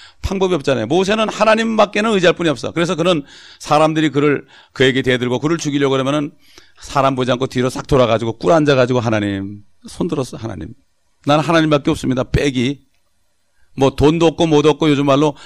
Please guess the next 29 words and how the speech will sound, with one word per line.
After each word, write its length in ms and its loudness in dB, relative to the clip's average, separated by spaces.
"나는 240 2
하나님밖에 640 0
빼기 220 -2
없습니다." 280 -2
이러고 240 0
손 160 -6
들으니까, 560 -2
어? 220 -4
하나님의 400 -2
영광이 320 -4
임하니까 560 -10
그냥 440 -4
땅이 260 0
벌-, 180 0
땅이 260 -2
벌어져가지고 540 -2
말이죠. 280 -10
어? 180 -10
지옥불이 600 -2
올라와가지고 440 -4
그들을 200 -8
삼켰잖아요. 680 -10
그냥 220 -6
산채로 440 -4
삼켰잖아요. 400 -6
지옥불이 440 -4
있잖아요. 220 -8
밑에 180 -6
있잖아요. 440 -14